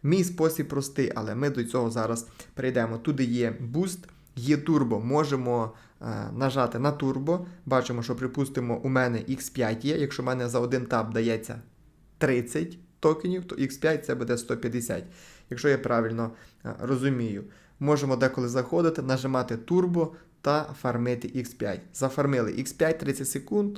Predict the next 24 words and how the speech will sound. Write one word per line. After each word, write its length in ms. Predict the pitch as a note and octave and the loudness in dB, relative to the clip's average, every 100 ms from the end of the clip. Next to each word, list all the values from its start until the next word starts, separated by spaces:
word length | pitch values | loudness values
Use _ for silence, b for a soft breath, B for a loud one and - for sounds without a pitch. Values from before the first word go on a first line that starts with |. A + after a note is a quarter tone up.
| - | -10
все, 360 | - - E3 - - - | -2 2 2 0 -4 2
просто 260 | D#3+ - | 2 2
тапати 420 | - C#3+ C#3+ B2+ | 2 4 2 -2
я 300 | A2+ B2+ A#2 - | 2 2 2 -2
не 180 | B2 B2+ | 0 2
рекомендую. 680 | B2 B2+ B2 B2 A#2+ F#2+ - B B B B D3 | 0 -2 -2 -2 -2 -2 -4 B B B B 2
Мій 200 | F#3+ F3+ | 4 2
спосіб 520 | - E3 F3 E3 C3 | 2 2 4 2 0
максимально 520 | B2+ - B2+ C3 B2+ | -2 0 0 2 0
простий. 520 | A#2+ B2 - D2 - B B B - | -2 -2 -4 -8 -10 B B B 2
Як 220 | C3 C3 | 2 4
я 60 | B2+ | 2
вже 140 | A#2+ | 0
сказав, 380 | A#2+ A#2 A2+ A2 | -2 -2 -2 0
я 200 | A#2+ A2 | 0 0
не 200 | B2 D#3 | 2 2
тапаю, 520 | B2 A#2 A#2+ C#3+ D3 | 2 2 2 0 0
але 440 | A#2+ A#2+ B2 B2+ A#2+ | 0 2 2 2 -2
тоді 360 | - A#2 B2+ B2+ | -4 0 0 0
як 300 | A#2 C3 B2+ | 2 2 2
я 60 | B2 | -4
фармлю 500 | - C3 C3 D3 C#3 - | -2 -2 2 2 0 -2
монети 460 | C3 C#3+ C3 A#2+ - | 0 2 2 0 0
ігрові? 500 | A#2 A#2 A2+ G#2 | 0 2 2 0